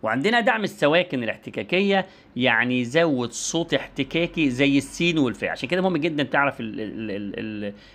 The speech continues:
الأصوات الاحتكاكية والانفجارية، آه، والسواكن والعلة. آه، يعني يزود صوت ساكن احتكاكي زي السين والفاء، زي كلمة قمر يقول لك قمر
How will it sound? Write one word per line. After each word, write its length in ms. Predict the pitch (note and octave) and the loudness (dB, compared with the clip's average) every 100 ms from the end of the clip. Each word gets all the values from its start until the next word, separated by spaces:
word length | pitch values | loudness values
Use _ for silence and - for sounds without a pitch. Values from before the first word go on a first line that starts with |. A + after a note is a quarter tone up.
| - | -6
الأصوات 580 | B2 B2 B2 - C#3 C#3 | -4 -2 -2 2 2 2
الاحتكاكية 600 | A#2 - A2 A#2+ B2+ B2+ | -4 -8 -8 -6 -2 0
والانفجارية، 760 | A#2+ A2 G2+ A2+ A#2 B2+ A#2+ A2+ - - - - - | 0 0 -6 -2 0 0 -2 -4 -6 -20 -20 -20 -6
آه، 260 | A#2+ A#2 A#2 | -2 0 0
والسواكن 760 | C#3 C3+ C3+ C3 C3 C3 B2 - _ _ _ - | -2 0 2 4 2 -2 -4 -6 _ _ _ -8
والعلة. 840 | A#2 C3+ C3+ - A2 A2+ B2+ B2 | -2 2 2 0 0 2 2 0
آه، 60 | A#2+ - _ _ _ | -2 -8 _ _ _
يعني 520 | B2+ G2 B2+ D3+ C#3 | 0 2 2 2 2
يزود 340 | B2+ D3 E3+ C#3+ | -2 0 0 -2
صوت 260 | - D3 | -6 -10
ساكن 360 | - E3+ D#3+ C3+ C3+ | -2 -2 0 -2 -2
احتكاكي 640 | - - D3 F3+ F#3 E3 | -4 -4 -2 0 0 0
زي 200 | C3 D3 | 0 0
السين 280 | C#3 - D#3 | 0 -2 -2
والفاء، 360 | A2+ - G2+ - - | -2 -4 -8 -10 -6
زي 160 | B2 C3 | 0 0
كلمة 280 | D#3+ D3+ D3 - | 2 0 -2 -6
قمر 340 | - C#3+ G#2+ F2+ | 0 2 2 -4
يقول 140 | A#2 | -2
لك 80 | B2 | -4
قمر 440 | - - C3+ F#2 | -2 -6 -4 -6